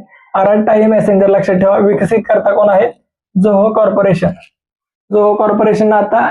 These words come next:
Excel शीटचं पण काढलेलं आहे आणि आता हे मेसेजिंग ॲप पण काढलेलं आहे, लक्षात ठेवा. प्रारंभिक लॉन्च कितीला झाला होता? दोन हजार एकवीसला. उपलब्ध Android आणि आयओएस साठी, म्हणजेच Android आणि iPhone-ची जी ऑपरेटिंग सिस्टम आहे आयओएस, त्याच्यासाठी उपलब्ध आहे.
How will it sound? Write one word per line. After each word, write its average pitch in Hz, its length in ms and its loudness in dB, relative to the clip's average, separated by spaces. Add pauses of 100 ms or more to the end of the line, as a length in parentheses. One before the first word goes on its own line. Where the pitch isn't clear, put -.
Excel 214 320 0
शीटचं 220 400 0
पण 226 180 0
काढलेलं 214 380 0
आहे 202 180 0 (420)
आणि 196 180 0
आता 202 160 0
हे 202 100 2
मेसेजिंग 208 520 2
ॲप 196 200 0
पण 214 120 2
काढलेलं 190 360 2
आहे, 185 140 0 (540)
लक्षात 196 240 -2
ठेवा. 190 260 0 (560)
प्रारंभिक 214 460 2
लॉन्च 214 240 0
कितीला 214 380 0
झाला 202 140 2
होता? 202 220 0
दोन 196 240 0
हजार 196 220 2
एकवीसला. 185 540 -2 (760)
उपलब्ध 208 460 0
Android 202 560 0
आणि 202 300 0 (180)
आयओएस 180 400 0
साठी, 185 240 0
म्हणजेच 185 360 0 (480)
Android 190 420 2
आणि 196 360 0 (760)
iPhone-ची 196 460 0
जी 208 100 2
ऑपरेटिंग 196 560 0
सिस्टम 202 400 -2
आहे 170 220 0
आयओएस, 180 500 0
त्याच्यासाठी 185 500 0
उपलब्ध 185 400 2
आहे. 165 160 2